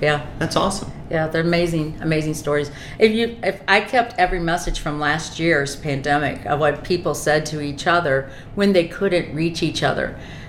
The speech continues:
Speaker 1: And I think when people are angry and they're being cruel to each other,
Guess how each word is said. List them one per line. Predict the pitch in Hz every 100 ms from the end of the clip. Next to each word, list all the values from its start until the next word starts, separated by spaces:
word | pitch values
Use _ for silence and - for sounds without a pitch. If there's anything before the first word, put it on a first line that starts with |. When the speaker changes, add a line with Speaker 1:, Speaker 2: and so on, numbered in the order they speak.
| -
Speaker 1:
And | 185
I | 180
think | 175 233 240 247
when | 190 170 170 - -
people | 214 214 196
are | 160 156 156
angry | 160 170 185 220 233 - - - - - - -
and | 170 165 160 160
they're | 156 156
being | 156 165 165
cruel | - 170 175 190
to | 226 220
each | 226 233
other, | 220 220 214